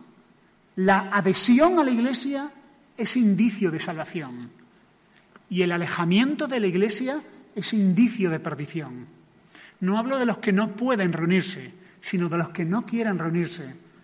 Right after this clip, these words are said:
Primera de Juan capítulo dos dice, "Salieron de nosotros, pero no eran de nosotros, porque si hubiesen sido de nosotros, habrían permanecido de, con nosotros". Claro, alguno dirá, "Bueno, Julio, pero esto se refiere a los falsos maestros", sí,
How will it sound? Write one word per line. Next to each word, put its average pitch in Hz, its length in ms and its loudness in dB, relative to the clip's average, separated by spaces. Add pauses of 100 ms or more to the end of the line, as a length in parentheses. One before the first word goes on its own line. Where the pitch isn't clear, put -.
(380)
Primera 180 340 -2
de 247 80 -2
Juan 240 200 0
capítulo 220 480 0
dos 233 180 2
dice, 226 300 0
"Salieron 214 400 2
de 254 80 4
nosotros, 247 600 0
pero 180 220 2
no 220 220 4
eran 220 280 0
de 175 80 0
nosotros, 190 640 -2 (400)
porque 185 240 -2
si 180 160 -2
hubiesen 220 380 2
sido 269 340 0
de 175 80 2
nosotros, 175 640 0 (380)
habrían 180 440 0
permanecido 165 640 -4
de, 160 160 -8 (420)
con 185 240 2
nosotros". 151 560 -6 (560)
Claro, 185 180 0
alguno 202 220 0
dirá, 185 220 6
"Bueno, 190 200 0
Julio, 208 240 2
pero 180 140 -2
esto 180 140 -6
se 220 120 -2
refiere 214 300 -2
a 214 60 2
los 190 100 0
falsos 196 360 -2
maestros", 180 440 -4
sí, 165 300 -6